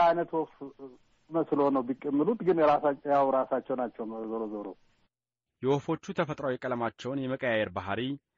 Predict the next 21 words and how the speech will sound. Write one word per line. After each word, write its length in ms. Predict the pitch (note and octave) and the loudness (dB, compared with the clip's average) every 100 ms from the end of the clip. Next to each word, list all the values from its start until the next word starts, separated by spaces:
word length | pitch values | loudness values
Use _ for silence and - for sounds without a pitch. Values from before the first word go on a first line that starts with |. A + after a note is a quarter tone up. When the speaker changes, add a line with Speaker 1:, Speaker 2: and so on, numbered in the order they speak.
| _ _ | _ _
Speaker 2:
ከሀገራዊ 420 | - F#2 A2+ A#2+ | -8 -2 2 2
ብሂል 220 | B2+ B2+ B2 | 2 -4 0
ባለፈ 340 | B2 B2 A#2+ D3+ | 0 0 -2 -4
የቱሪስቶችን 680 | C#3+ B2+ C3+ C3 C#3 C3 B2 | -6 -6 -8 -10 -10 -10 -10
ቀልብ 200 | B2 A2+ | -6 -6
እንደሚስብ 480 | A2 G#2+ G#2+ G2+ C3+ | -6 -4 -6 -6 -10
ከአስራ 280 | A#2+ C3 C3 | -10 -10 -8
ሰባት 300 | C3 A2 G2+ G#2 | -6 -4 -6 -6
ዓመት 200 | F#2+ - | -10 -8
በላይ 220 | G2+ A#2 | -4 -4
በአስጎብኝነት 600 | A2 A#2+ - A#2+ A#2+ B2 | -2 -6 -6 -6 -4 -6
እንደሰራ 320 | A2+ G#2 G2+ F#2+ | -6 -8 -8 -8
የሚናገረው 640 | F#2 F#2+ F2+ F2+ G2 A2+ A#2+ | -8 -8 -10 -8 -6 -6 -6
አዚዝ 260 | - C3 A#2 | -6 -6 -4
አህመድ 240 | F#2+ F2 F#2 | -8 -8 -10
ይገልጻል። 440 | A2 A2+ C3 G2+ D#2+ _ _ | -10 -6 -6 -6 -10 _ _
በሙያው 380 | A#2 A#2+ D3 E3+ | -4 0 2 0
ፎቶግራፈር 540 | - G#2+ G2+ G2 G2+ | -2 -2 0 0 -2
የሆነው 220 | F#2 F2+ | -6 -4
አዚዝ 220 | F2+ F2 F2+ | -6 -4 -4
አህመድ 320 | F#2+ A2+ | -2 -2